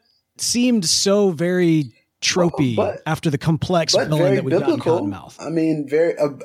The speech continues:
Speaker 2: a biblical tension, you know, the Cain, the Cain and
Speaker 1: No, I get
Speaker 2: Abel-esque
Speaker 1: that.
Speaker 2: tension
Speaker 1: I get that.
Speaker 2: of, of favoritism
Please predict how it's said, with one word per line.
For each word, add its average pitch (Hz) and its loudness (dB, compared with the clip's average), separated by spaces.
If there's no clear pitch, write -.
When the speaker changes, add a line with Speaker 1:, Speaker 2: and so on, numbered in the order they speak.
Speaker 2:
a 139 0
biblical 175 2
tension, 202 -4
you 135 -2
know, 131 2
the 135 -6
Cain, 156 -4
the 135 0
Cain 165 0
and 170 2
Speaker 1:
No, 247 0
I 151 2
get 151 0
Speaker 2:
Abel-esque 151 -2
Speaker 1:
that. - -6
Speaker 2:
tension 147 -4
Speaker 1:
I 208 -6
get 190 -2
that. 123 -4
Speaker 2:
of, 123 -2
of 123 -4
favoritism 135 -2